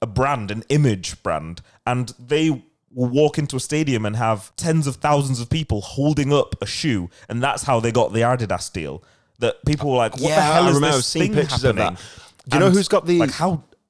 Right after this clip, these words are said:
Speaker 1: what sort of branding and buying power can you instigate in a whole community of people that you can have them all waving one shoe in the air?
Speaker 2: Do you know what it says? Something, a big shout out to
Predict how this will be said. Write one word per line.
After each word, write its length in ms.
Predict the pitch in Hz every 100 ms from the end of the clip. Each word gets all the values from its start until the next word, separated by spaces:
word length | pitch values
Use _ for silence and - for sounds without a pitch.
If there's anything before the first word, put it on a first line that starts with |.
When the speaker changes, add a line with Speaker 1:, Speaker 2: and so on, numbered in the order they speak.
| _ _
Speaker 1:
what 220 | 151 220
sort 220 | - 202
of 200 | 156 123
branding 380 | - 156 180 165
and 160 | 139 117
buying 420 | 131 165 185 135
power 440 | - 104 92 90 - _ _ -
can 120 | 131
you 140 | 120
instigate 500 | 147 160 - 117 113
in 100 | 113
a 60 | 107
whole 380 | - - 151 143
community 460 | 143 123 147 107
of 100 | 120
people 260 | 117 143 127
that 140 | 92
you 80 | 104
can 200 | 135 120 - _
have 220 | - 151 151
them 120 | 135
all 160 | 110
waving 520 | 110 120 127 117 113 110
one 260 | 123 131
shoe 300 | 123 - 156
in 100 | 120
the 160 | 98 82
air? 200 | 67 -
Speaker 2:
Do 80 | -
you 40 | 175
know 60 |
what 60 | 214
it 60 |
says? 240 | 175 190 175
Something, 400 | - 180 165 165
a 80 | 131
big 220 | 156 147
shout 260 | 156 143
out 300 | 110 120 98 -
to 420 | 123 123 113